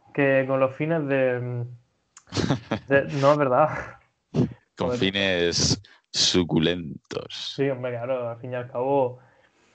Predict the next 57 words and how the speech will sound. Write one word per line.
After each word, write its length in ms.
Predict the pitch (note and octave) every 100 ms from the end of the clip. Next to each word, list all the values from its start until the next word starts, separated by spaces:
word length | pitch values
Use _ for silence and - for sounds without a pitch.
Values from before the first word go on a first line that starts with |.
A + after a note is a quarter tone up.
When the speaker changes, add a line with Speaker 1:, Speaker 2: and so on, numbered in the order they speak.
| _ -
Speaker 1:
eh, 1400 | - - B1 A1 A#1 - - - - - - - - C#3 - - - - C3
es 60 |
que 80 | A#2
nos 120 | C#3
gustan 240 | C3 B2+ C#3
las 100 | B2+
redes 160 | C3
sociales, 460 | B2 A#2 C3 D3 C3
en 120 | C3+
plan, 360 | C3 B2 B2 B2
Speaker 2:
Sí, 80 | -
Speaker 1:
ya 80 |
Speaker 2:
es 60 | C3
Speaker 1:
no 40 |
Speaker 2:
que 60 | C3+
Speaker 1:
es 40 |
Speaker 2:
ahora 120 | F2+ -
Speaker 1:
cosa 20 |
de 60 |
Speaker 2:
con 180 | C3 -
Speaker 1:
por 100 | C3
verse, 220 | C#3 -
es 60 | B2+
que 80 | C#3
al 100 | C3
final 200 | C3 C3 -
Speaker 2:
la, 240 | F2 F2 _ _ _ _ _ _ _ _ - -
con 180 | F#2+ F2+
lo 100 | E2+
que 100 | F2
tú 80 | G#2
y 40 |
yo 40 |
hemos 200 | G2 E2
sido, 300 | - F#2 E2+
¿eh? 40 | F2+
hace 200 | F2 -
un 60 | -
par 200 | F2 D#2+
de 100 | D#2+
años 280 | E2+ D#2 D#2+
ahí 140 | E2
en 60 | D2+
la 100 | D2
discoteca, 640 | - - C#2+ F#2+ F2+ E2
el 140 | D2+
cara 240 | - F#2+ D2+
a 40 |
cara, 400 | D2 F#2+ E2 F2 - _ _ _ -
presencialmente, 880 | E2 E2+ - A#2 F2+ F#2 - - - _ -
con 120 | F#2+
Speaker 1:
Joder, 120 | -
Speaker 2:
personas 320 | - - B2
de, 100 | G2+
de, 60 | F#2+
Speaker 1:
¿cuánto? 160 | C#3+
Speaker 2:
de, 120 | C#3